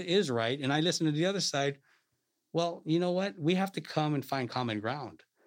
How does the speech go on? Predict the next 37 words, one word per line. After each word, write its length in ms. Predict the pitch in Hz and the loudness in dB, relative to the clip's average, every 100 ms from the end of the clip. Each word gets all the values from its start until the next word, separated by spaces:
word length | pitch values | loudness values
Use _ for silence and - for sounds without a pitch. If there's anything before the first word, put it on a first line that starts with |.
| _ _ _ - | _ _ _ 0
City 220 | 190 196 | 2 4
of 60 | 165 | 2
Salinas 420 | 156 156 175 147 | 2 4 4 2
has 140 | 131 127 | -2 0
been 200 | 135 127 | 0 2
having 260 | 139 143 | 0 0
a 60 | 127 | -2
problem 340 | - 139 143 | 0 0 0
for 120 | 127 113 | -2 -2
many 240 | 127 120 | 0 0
years 580 | 110 120 98 85 - - _ _ | -2 -4 -6 -8 -12 -16 _ _
because 300 | 131 127 180 | -4 0 2
of 80 | 175 | 2
the 80 | 160 | 0
fact 300 | - 139 135 | 0 -2 -2
that 140 | 127 123 | -2 0
we're 100 | 127 | 0
not 180 | 127 | 0
getting 200 | 117 120 | 0 -4
things 300 | 107 120 104 104 | -4 -4 -4 -4
done. 240 | 123 110 - - - - | -6 -6 -14 -20 -10 -4
Just 140 | 123 | -2
like 140 | 147 | 0
we 40 | 156 | 0
were 60 | 135 | 0
talking 300 | 139 135 131 | -2 -2 -2
about 180 | 120 | -2
the 80 | 120 | -2
West 260 | 113 107 - | -2 -2 -4
Area 200 | 113 110 | -4 -4
specific 560 | - 107 147 135 143 | -6 -4 -2 -2 -4
plan, 400 | - 143 139 143 - - | -4 -2 0 -2 -4 -8
central 400 | - 120 117 120 | -4 -4 -2 0
area, 340 | 127 135 139 - - - - - _ - | 0 0 -4 -8 -20 -20 -20 -20 _ -4
um, 600 | 123 117 110 107 131 120 | -2 -2 -2 -4 -6 -10
the, 380 | 117 123 113 113 | -4 -2 -2 -2
um, 480 | 110 107 101 98 113 | -4 -4 -6 -10 -16